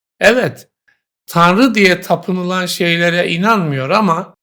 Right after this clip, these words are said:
Allah'a inanç noktasına da gelemiyor. Ben bilemem de takılıp kalıyor. Oysa bir yaratıcının,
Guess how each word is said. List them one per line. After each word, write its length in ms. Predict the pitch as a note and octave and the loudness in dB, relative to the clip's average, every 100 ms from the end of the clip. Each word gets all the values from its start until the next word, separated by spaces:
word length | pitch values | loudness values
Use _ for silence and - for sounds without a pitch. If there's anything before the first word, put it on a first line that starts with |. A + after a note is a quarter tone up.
| - | 0
Allah'a 520 | D3+ E3+ F#3 G3 G#3 | 2 4 4 4 2
inanç 480 | G3+ E3 G3+ G#3+ E3+ | 0 -2 -2 -4 -4
noktasına 680 | D3+ - D#3 C#3 F3 F3+ | -6 -6 -10 -8 -8 -2
da 60 | D#3 | -2
gelemiyor. 800 | B2 C3+ D3+ E3 B2 G#2 - _ _ D3+ | 0 -2 -2 -4 -6 -10 -16 _ _ 2
Ben 280 | F#3+ G3 | 4 4
bilemem 520 | F3 F#3+ A3+ G#3 F3 D#3+ | 2 2 4 4 2 2
de 140 | F3 | 0
takılıp 500 | A3+ A3 G3+ E3+ E3+ | -2 -4 -4 -4 -6
kalıyor. 640 | - D3 E3 D3+ A#2+ - _ _ _ _ _ _ _ | -4 -2 0 0 0 -6 _ _ _ _ _ _ _
Oysa 720 | D3+ G3+ G3+ G3 E3+ - - _ _ _ _ | 2 4 4 6 6 4 -6 _ _ _ _
bir 200 | C3+ F3+ | -2 0
yaratıcının, 1120 | E3 D#3 D#3+ E3 E3 D#3+ E3 F3 F#3+ C#3+ A#2+ | 2 2 2 2 -2 -6 -2 0 0 -2 -8